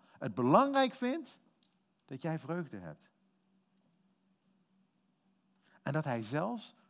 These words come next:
vreugde vindt in jou. En voor sommigen van jullie is dat heel moeilijk om te accepteren. Maar het staat hier. God vindt vreugde in jou, in wie jij bent. En onze vreugde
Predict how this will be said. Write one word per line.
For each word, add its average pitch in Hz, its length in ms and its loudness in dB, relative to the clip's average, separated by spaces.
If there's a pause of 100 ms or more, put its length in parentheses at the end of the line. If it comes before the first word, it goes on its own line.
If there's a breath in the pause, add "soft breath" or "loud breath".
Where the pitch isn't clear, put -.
(120)
vreugde 202 480 0
vindt 185 260 -4
in 131 240 -8
jou. 110 340 -4 (1400)
En - 120 -20
voor 98 120 -18
sommigen 196 280 -6
van 170 80 -4
jullie 151 220 -6
is 98 60 -12
dat 90 100 -16
heel 156 200 0
moeilijk 160 360 -6 (340 soft breath)
om 110 140 -12
te - 100 -12
accepteren. 101 680 -14 (540)
Maar - 120 -18
het - 100 -16
staat 160 300 -8
hier. 90 280 -18 (240 soft breath)
God - 420 -6 (160 soft breath)
vindt - 300 -10
vreugde 165 520 -6 (180 soft breath)
in 110 160 -12
jou, 104 320 -6 (500)
in 92 180 -14
wie 131 140 -8
jij 120 180 -8
bent. 107 360 -14 (1500)
En - 200 -12
onze 233 340 2
vreugde 233 540 0